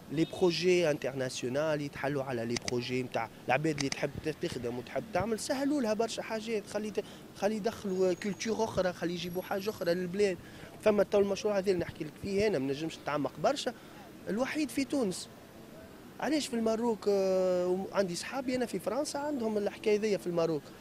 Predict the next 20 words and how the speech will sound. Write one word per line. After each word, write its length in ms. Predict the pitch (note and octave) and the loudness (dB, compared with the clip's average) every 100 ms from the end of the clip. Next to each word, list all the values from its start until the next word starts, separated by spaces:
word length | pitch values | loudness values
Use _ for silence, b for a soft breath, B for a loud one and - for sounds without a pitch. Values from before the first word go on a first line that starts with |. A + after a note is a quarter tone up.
| B B - | B B 0
وعندهم 300 | D#3+ B3+ B3 | 2 4 2
في 60 | - | 0
السنغال، 560 | - G#3 F3+ F#3 E3 - - - | -2 0 2 2 0 -6 -18 -8
وسا 200 | A3 - | -2 2
ترافاي، 540 | D4 - C#4+ C#4+ B3 G#3 - - - | 2 2 2 4 2 -2 -10 -18 -10
معناها 260 | C#3 D3+ A#3 | -4 0 2
يخدموا 520 | C#4+ E4 - G#3 A3 - - - | 4 2 2 -2 -2 -4 -16 -10
حاجه 320 | - C4 A#3+ B3+ B3 B3 B3 B3 B3 A#3 - A3 | -2 0 2 2 4 2 0 0 -2 -2 -4 2
هايله 320 | C#4+ C4+ B3 | 2 4 2
برشا. 280 | A3+ G#3 - B B B | 2 2 -2 B B B
علاش 280 | G3+ C#4+ D#4 | -2 0 0
كي 140 | D4 | 0
واحد 200 | C#4+ C4 | 0 0
يحب 300 | A#3 - A3+ | -4 -2 0
يمشي 340 | A#3+ B3 - A#3 | 0 -4 -2 -2
يسأل 280 | A#3 G#3 G3 | -2 -2 -2
على 200 | G3 G3 | 0 -2
حاجه 340 | - G#3 E3+ | -2 -2 0
ولا 180 | F3 F3+ | 0 0
يمشي 520 | F#3+ F#3+ - F3+ F3 | -2 -4 -6 -2 -2